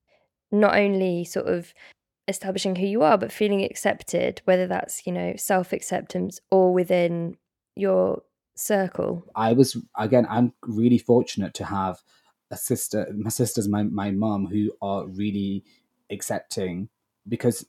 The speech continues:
Speaker 2: you don't get that a lot. And, um, again, my mum isn't, she's not originally, she's not from, she's not born here. She's originally obviously born in Pakistan, and she's, you know, migrated over here. And for her to completely still accept me and love me and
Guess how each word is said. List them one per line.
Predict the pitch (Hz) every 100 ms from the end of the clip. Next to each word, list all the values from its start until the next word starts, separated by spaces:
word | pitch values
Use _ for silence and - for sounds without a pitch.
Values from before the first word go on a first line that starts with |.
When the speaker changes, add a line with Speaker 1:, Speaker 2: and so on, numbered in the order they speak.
| - - -
Speaker 2:
you | 123
don't | 143 113
get | 113 -
that | 90 -
a |
lot. | 90 90 - -
And, | 95 95 95 -
um, | 98 95 98 -
again, | 101 104 101
my |
mum | 98 98 98
isn't, | - 82 - - 76
she's | - 104 101
not | 95 - -
originally, | 98 101 - 82
she's | - 90
not | 92 90 -
from, | - 90 90 -
she's | - 95
not | 95 -
born | 92 82
here. | 87
She's | 82 90 85
originally | 90 85 82
obviously | 85 - -
born | 82
in |
Pakistan, | - - - 87
and | 82 -
she's, | 85 _
you | -
know, | -
migrated | 85 - - -
over | 85
here. | 87 87
And | - - - _ _ _
for | - 113
her | 98 110 104
to | - 110 101 92 - _
completely | - 95 87 92 90
still | - 107 95
accept | 80 - -
me | 92 90
and | 92
love | 98 98
me | 92 87
and | 85